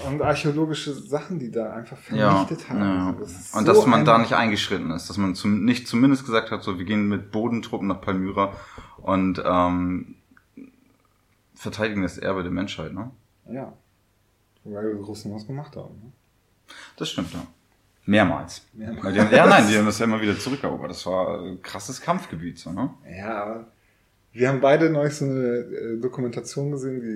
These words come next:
Speaker 1: die aktuell auf Arte lief. Äh, ähm, Mil-,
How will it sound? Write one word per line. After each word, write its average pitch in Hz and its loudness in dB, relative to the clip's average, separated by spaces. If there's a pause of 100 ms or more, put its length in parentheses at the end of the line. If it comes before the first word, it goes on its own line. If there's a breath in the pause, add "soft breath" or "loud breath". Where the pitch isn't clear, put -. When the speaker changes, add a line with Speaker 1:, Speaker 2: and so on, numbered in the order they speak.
Speaker 1:
die - -10
aktuell 120 -2
auf 117 0
Arte 110 -6
lief. 135 -12 (540)
Äh, 113 -10
ähm, 113 -8
Mil-, 117 -6